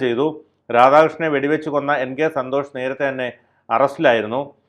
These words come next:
ദീർഘകാലമായി മിനി നമ്പ്യാർ ഇയാളുമായി അടുപ്പത്തിലായിരുന്നു എന്നാണ് മനസ്സിലാക്കാൻ കഴിയുന്നത്. ഇരുവരും തമ്മിലുള്ള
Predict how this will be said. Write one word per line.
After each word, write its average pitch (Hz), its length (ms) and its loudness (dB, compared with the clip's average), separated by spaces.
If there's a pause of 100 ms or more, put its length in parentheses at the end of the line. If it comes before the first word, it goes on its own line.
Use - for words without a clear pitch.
(320)
ദീർഘകാലമായി 165 800 4
മിനി 135 240 -6
നമ്പ്യാർ 143 340 0
ഇയാളുമായി 131 460 0 (460)
അടുപ്പത്തിലായിരുന്നു 139 760 0
എന്നാണ് 117 260 -2 (380)
മനസ്സിലാക്കാൻ 131 560 2
കഴിയുന്നത്. 120 360 -2
ഇരുവരും 147 300 -2
തമ്മിലുള്ള 139 280 -2